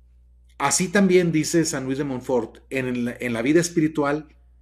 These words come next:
hay muchos medios, pero hay unos medios que nos ayudan a más rápidamente alcanzar la santidad,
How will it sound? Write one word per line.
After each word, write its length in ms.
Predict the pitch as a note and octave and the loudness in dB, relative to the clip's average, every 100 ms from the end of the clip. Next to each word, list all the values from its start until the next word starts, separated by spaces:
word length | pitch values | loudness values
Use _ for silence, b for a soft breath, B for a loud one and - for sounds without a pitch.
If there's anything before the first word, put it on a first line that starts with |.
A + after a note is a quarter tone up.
| _ _ _ - | _ _ _ -6
hay 120 | C#3+ | 0
muchos 300 | E3 G3+ A3 | 2 4 4
medios, 560 | G3 B3 A#3 A#2 - - | 6 4 4 0 -2 -2
pero 180 | D3+ C#3 | 2 6
hay 120 | E3 | 6
unos 180 | G3+ G3+ | 6 6
medios 360 | F#3+ G3 G#3+ | 6 6 4
que 500 | - D#3 C#3 - _ _ _ _ - | 4 2 2 -4 _ _ _ _ -12
nos 240 | C#3+ C3+ | -8 -4
ayudan 300 | C3+ F3 G3 | 4 6 6
a 240 | D#3+ - - | 2 -2 -8
más 420 | C#3+ E3+ G#3+ G#3+ | 0 4 4 4
rápidamente 680 | G#3+ A3 G#3 E3+ D#3 D#3 E3+ | 2 2 2 4 2 0 -2
alcanzar 440 | D#3+ A#2+ A#2 B2+ | 0 -4 -2 -4
la 120 | C3 | -2
santidad, 560 | - A2+ G2+ G2 D#2 | -4 -6 -10 -12 -14